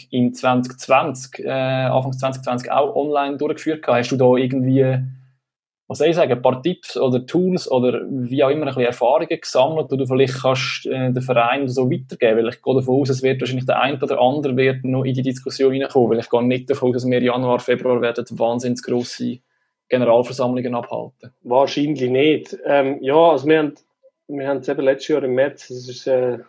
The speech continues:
Speaker 2: sehr, sehr spontan entstanden, weil es wirklich gerade mal Lockdown rum war, äh, haben wir nachher eine, eine Online-Delegiertenversammlung durchgeführt und weil wir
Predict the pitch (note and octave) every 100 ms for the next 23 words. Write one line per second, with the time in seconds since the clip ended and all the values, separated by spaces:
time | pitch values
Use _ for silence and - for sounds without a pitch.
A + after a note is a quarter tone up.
0 | _ - C3 C3 B2+ B2+ B2+ C3+ B2+ -
1 | B2 C3 C3 - C3+ C3+ C3 B2+ B2+ B2
2 | - - G#2+ A2+ B2 A#2 A#2+ A#2 A#2 A#2+
3 | - B2+ A#2+ B2 B2+ B2+ - C3 C3 -
4 | - - - _ - - - - D3 D3
5 | D#3 D3+ D#3 C#3+ C3 C3+ C3 C3 C#3+ E3
6 | D#3+ C#3+ D#3 D3 C#3+ C#3 D3 D3 C#3 C3
7 | C#3 C3+ C3 C#3 D3+ D3+ D3+ D3 D3+ C3
8 | B2 C#3 E3 D3+ C3